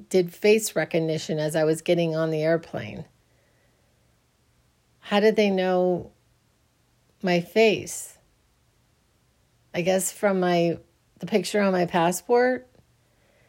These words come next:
that I put in to the app for United. And then when I got to France,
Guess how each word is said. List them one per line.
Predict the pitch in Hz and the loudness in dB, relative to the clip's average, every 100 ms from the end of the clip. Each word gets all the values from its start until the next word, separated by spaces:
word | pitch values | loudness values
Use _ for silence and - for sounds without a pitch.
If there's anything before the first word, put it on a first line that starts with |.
| _ _ - | _ _ 2
that | 185 | 4
I | 180 | 4
put | 180 - 180 | 2 0 0
in | 180 180 175 - _ _ - | 2 0 -2 -6 _ _ -12
to | - 185 | -8 -4
the | 180 - | -4 -2
app | 180 190 208 - | -2 -2 -4 -14
for | - - 185 175 175 175 _ _ _ _ | -16 -4 0 0 0 -6 _ _ _ _
United. | 190 185 170 190 226 240 247 _ _ _ _ _ _ _ _ _ _ _ _ _ _ _ _ _ _ _ _ _ _ _ _ _ _ _ _ _ _ _ _ _ _ _ _ - | -2 0 0 0 0 -2 -8 _ _ _ _ _ _ _ _ _ _ _ _ _ _ _ _ _ _ _ _ _ _ _ _ _ _ _ _ _ _ _ _ _ _ _ _ 2
And | 220 | 4
then | 254 | 4
when | 262 220 | 4 0
I | 202 | 2
got | 226 247 247 | 4 4 2
to | 254 | -2
France, | - 202 185 180 180 - | 0 0 0 -2 -4 -8